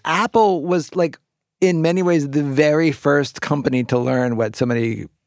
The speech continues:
companies later learned about Facebook, and which grew Facebook into this massive company that is today, which is, like,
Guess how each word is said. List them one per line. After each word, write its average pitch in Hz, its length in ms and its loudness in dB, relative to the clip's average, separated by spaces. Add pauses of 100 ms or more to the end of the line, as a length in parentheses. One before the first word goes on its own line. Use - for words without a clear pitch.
(180)
companies 110 420 -2
later 110 260 -2
learned 131 200 0
about 107 200 -2
Facebook, 110 440 0
and 110 100 -4
which 110 300 -6
grew 113 220 -4
Facebook 113 400 -2
into 113 200 -4
this 107 200 -6
massive 104 400 -4
company 113 240 -4
that 107 80 -6
is 113 80 -6
today, 165 280 2
which 127 180 -4
is, 123 160 -4
like, 110 280 -2